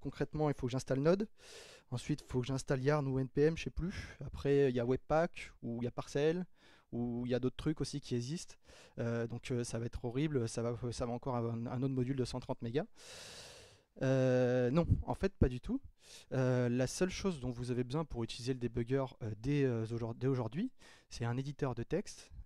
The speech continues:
euh, un navigateur et un clavier pour taper debugger. Donc c'est une instruction qui est présente, euh, directement dans le langage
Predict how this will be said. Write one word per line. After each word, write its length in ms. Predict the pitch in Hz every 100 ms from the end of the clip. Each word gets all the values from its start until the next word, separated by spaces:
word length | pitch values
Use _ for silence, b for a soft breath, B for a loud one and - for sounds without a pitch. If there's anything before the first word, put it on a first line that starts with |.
| -
euh, 260 | 113 113 113
un 80 | 143
navigateur 640 | 156 131 127 120 160 208 175 - b b b b b
et 220 | - 120
un 100 | 120
clavier 440 | 117 - 117 147 233
pour 200 | - -
taper 400 | 127 - 175 233 - _ _ _ _ _ _ _ _ -
debugger. 360 | 139 156 127 107 - - - - - - - - b b b b _
Donc 120 | 127
c'est 200 | - 147
une 160 | 143 139
instruction 400 | 127 - - 208
qui 300 | - - 139
est 100 | 156
présente, 520 | - - 131 165 180
euh, 280 | 139 113 117
directement 500 | 113 151 156 - 170
dans 160 | 139 160
le 80 | 160
langage 460 | 135 143 240 131